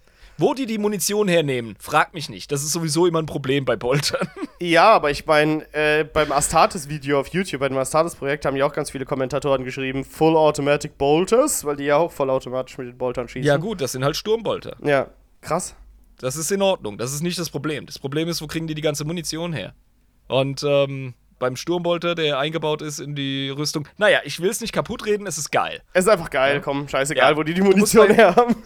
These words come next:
Speaker 2: <laughs>
Speaker 1: Wirklich, bei forty K musst du so oft sagen, „Ist einfach geil, halt die Fresse.“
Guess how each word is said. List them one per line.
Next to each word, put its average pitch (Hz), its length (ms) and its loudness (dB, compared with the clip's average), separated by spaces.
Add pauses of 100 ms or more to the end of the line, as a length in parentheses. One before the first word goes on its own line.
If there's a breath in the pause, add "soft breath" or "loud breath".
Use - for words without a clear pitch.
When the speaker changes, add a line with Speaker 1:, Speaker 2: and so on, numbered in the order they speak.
(120)
Speaker 2:
<laughs> 427 240 0
Speaker 1:
Wirklich, 160 340 2
bei 143 140 2
forty 170 260 0
K 180 160 -2
musst 175 220 -4
du - 20 -6
so 175 220 0
oft 151 160 -4
sagen, 165 380 2
„Ist 135 180 -6
einfach 143 300 0
geil, 131 280 0
halt 110 160 -8
die 117 40 -14
Fresse.“ 139 340 -6